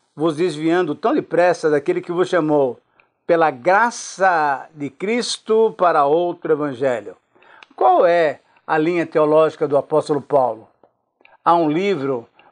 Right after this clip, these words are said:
muito conhecido pelos estudantes que tem o título seguinte: Paulo, apóstolo da graça. Então a teologia do autor é fundamental para que você possa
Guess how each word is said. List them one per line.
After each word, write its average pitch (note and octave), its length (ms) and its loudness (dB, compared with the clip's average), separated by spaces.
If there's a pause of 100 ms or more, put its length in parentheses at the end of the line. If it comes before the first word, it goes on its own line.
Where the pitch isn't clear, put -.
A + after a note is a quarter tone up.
muito F3+ 220 -4
conhecido D#3+ 580 -2
pelos C#3+ 300 -2
estudantes C3+ 880 -4 (600)
que D#3+ 680 0
tem E3+ 160 -2
o F3 140 -2
título F3+ 380 -4
seguinte: D3 520 -6 (120)
Paulo, G#3+ 520 2 (140)
apóstolo F3+ 640 -2
da E3+ 140 2
graça. C#3 520 -2 (360)
Então E3+ 220 0
a F#3 80 2
teologia G3+ 760 -2
do C#3+ 140 -2
autor E3 520 0
é D#3 120 -10
fundamental E3+ 760 -2
para D#3 160 -8
que D3+ 120 -8
você D3 240 -2
possa D3+ 600 -2